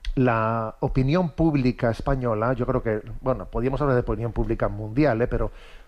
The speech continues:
ah, me refiero de una manera muy, muy especial por lo que vemos en España, la opinión pública lo va tragando todo,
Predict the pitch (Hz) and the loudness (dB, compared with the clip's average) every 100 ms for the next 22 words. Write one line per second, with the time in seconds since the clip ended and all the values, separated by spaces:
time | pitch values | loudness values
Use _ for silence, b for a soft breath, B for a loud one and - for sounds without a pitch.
0 | - 117 120 117 - 147 147 139 139 131 | -6 -4 -2 0 2 4 4 2 2 0
1 | 131 143 131 139 131 - 123 - 127 117 | 0 -2 -2 0 0 0 0 2 0 0
2 | 117 120 123 120 123 113 135 110 - 113 | -2 -2 0 0 -2 -2 -2 -2 -2 -2
3 | 113 - B B B B 127 131 127 147 | -2 -6 B B B B 0 2 2 2
4 | 156 156 135 139 143 143 - b b b | 2 0 2 2 2 -2 -4 b b b
5 | - 135 127 127 139 196 - 170 151 165 | -12 -2 2 4 4 2 0 0 0 0
6 | 170 147 143 - 175 123 85 101 | -2 0 -2 0 -2 -2 -6 -14